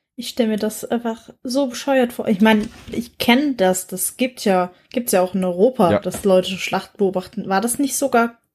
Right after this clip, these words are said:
Speaker 1: Goethe, der dann irgendeine Schlacht auch beobachtet hat?
Speaker 2: Äh, hatte Goethe nicht, äh,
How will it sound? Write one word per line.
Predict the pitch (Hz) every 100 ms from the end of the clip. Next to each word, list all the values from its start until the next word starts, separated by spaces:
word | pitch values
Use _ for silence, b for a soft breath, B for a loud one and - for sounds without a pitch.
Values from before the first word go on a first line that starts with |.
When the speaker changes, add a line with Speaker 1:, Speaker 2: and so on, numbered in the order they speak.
| -
Speaker 1:
Goethe, | 208 226 254 381
der | 370 349 339 320
dann | - 311
irgendeine | 302 233 302 240
Schlacht | 285 294 -
auch | 277 -
beobachtet | - 294 294 294 277
hat? | 285 - b b b b b -
Speaker 2:
Äh, | 87 87 87 87 87
hatte | - 101 104
Goethe | 104 127
nicht, | 117 113 -
äh, | 101 98 95 95 -